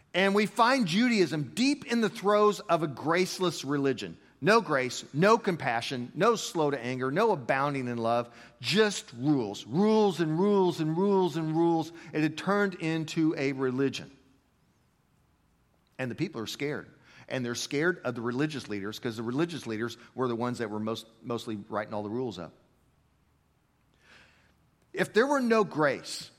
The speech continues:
then we'd be left with a religion just like the Pharisees had come up with during Jesus' time. So Jesus steps into this, and he sees this, and he says, "I've got to reframe God for the people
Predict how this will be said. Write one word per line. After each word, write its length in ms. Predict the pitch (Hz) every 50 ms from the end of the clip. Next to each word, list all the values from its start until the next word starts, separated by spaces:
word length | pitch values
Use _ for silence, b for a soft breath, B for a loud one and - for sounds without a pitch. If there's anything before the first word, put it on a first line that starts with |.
| _ _ _ _ _ _
then 220 | - 131 151 151 156
we'd 220 | 185 233 247 220
be 120 | 214 214 190
left 280 | 165 156 156 156 -
with 100 | 147 131
a 60 | 131
religion 400 | 127 131 135 139 135 110 113 104
just 220 | 95 123 143 - -
like 180 | 143 131 -
the 100 | - 120
Pharisees 480 | 98 - 135 123 120 120 117 - 101 87
had 120 | 98 92
come 160 | - 120 104 101
up 160 | 95 - 107
with 120 | 101 95
during 240 | 95 107 101 95 95
Jesus' 440 | 90 101 101 92 82 90 87 82 -
time. 240 | - 87 78 80 82 - _ _ _ _ _ _ _ _ b b b b b
So 200 | - - 120 110
Jesus 400 | - 131 151 175 180 202 185 -
steps 360 | - - 190 175 - - -
into 200 | 170 170 165 160
this, 240 | 180 196 185 - -
and 80 | 127
he 100 | 131 127
sees 320 | 120 - - 151 165 156 165
this, 140 | 190 180
and 80 | - 143
he 80 | 127 117
says, 180 | - 117 98
"I've 300 | - - 131 143 156 147
got 240 | - 156 156 151 -
to 60 | 127
reframe 1000 | 110 107 107 113 120 135 143 151 156 165 151 - - 135 127 131 131 131 131 120
God 380 | 110 120 95 95 107 107 104 -
for 100 | - 104
the 80 | 101
people 420 | - - 113 104 101 - 85 -